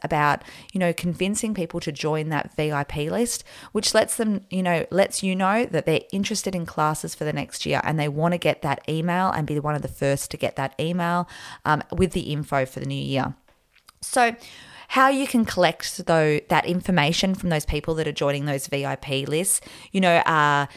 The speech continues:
setting up a lead page, um, is a really great thing. Um, if you haven't already, uh, you know,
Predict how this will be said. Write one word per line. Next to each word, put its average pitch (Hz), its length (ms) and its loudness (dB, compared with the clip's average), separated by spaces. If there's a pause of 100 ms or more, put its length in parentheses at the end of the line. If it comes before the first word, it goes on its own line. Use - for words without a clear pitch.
setting 240 300 6
up 220 140 4
a 185 40 4
lead 160 300 0
page, 190 560 -2
um, 139 360 0
is 160 140 -2
a 151 80 0
really 147 280 -2
great 143 260 -2
thing. 165 400 -4
Um, 135 340 0 (300)
if 175 160 0
you 175 120 2
haven't 156 320 0
already, 143 680 0
uh, 135 380 0 (100)
you 170 100 0
know, 147 240 2